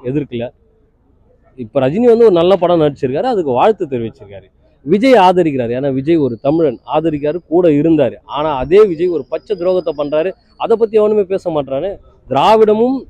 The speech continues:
தமிழ் தேசியமும் இரு கண்கள் அப்படின்றாரு. மாநாடு தொடக்கத்திலே அண்ணன் சீமானை பத்தி பேச வேண்டிய அவசியம் என்ன இருக்கு? ஏன்னா விஜயோட ரசிகர்கள் வாக்கு நம்ம கிட்ட இருக்கு. அப்போ விஜய்க்கு ஒரு கட்டாயம் இருக்கு, நாம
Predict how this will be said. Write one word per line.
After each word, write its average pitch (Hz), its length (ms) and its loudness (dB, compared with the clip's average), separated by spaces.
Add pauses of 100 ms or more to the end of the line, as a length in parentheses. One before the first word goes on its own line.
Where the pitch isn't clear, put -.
தமிழ் 202 280 0
தேசியமும் 202 380 2
இரு 180 120 2
கண்கள் 208 400 4
அப்படின்றாரு. 110 480 -4 (840)
மாநாடு 226 520 6
தொடக்கத்திலே 254 480 4
அண்ணன் 240 320 2
சீமானை 247 320 2
பத்தி 190 160 -4
பேச 190 200 -2
வேண்டிய 180 220 2
அவசியம் 196 320 2
என்ன 175 140 4
இருக்கு? 151 160 -4 (160)
ஏன்னா 202 300 2 (580)
விஜயோட 208 460 6
ரசிகர்கள் 180 420 4
வாக்கு 185 260 2
நம்ம 170 200 4
கிட்ட 170 200 2
இருக்கு. 190 320 -2 (920)
அப்போ 175 340 0
விஜய்க்கு 214 400 2
ஒரு 185 80 4
கட்டாயம் 202 460 4
இருக்கு, 120 240 -4 (1040)
நாம 190 160 2